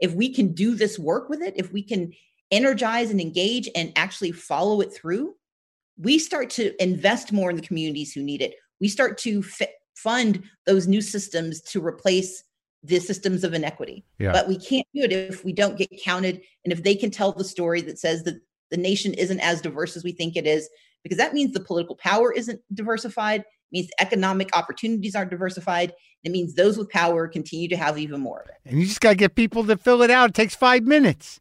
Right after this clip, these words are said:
Speaker 1: It does.
Speaker 2: It takes
Speaker 1: But
Speaker 2: fi-, I, I, I've told people on my show, just do it.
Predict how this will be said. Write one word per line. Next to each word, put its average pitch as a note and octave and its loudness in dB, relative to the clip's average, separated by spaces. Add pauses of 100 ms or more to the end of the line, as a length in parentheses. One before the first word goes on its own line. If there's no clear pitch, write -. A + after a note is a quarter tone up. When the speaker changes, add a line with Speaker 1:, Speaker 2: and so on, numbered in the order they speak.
(140)
Speaker 1:
It A3 4
does. - -2 (340)
Speaker 2:
It F#3+ -2
takes G3+ 6
Speaker 1:
But - 2
Speaker 2:
fi-, F#3 4 (120)
I, F3+ 6
I, F#3 4 (140)
I've F#3 4
told G#3 6
people G#3+ 2
on G#3+ 6
my A3 6
show, A2 0
just - -14
do D4+ 6
it. - 4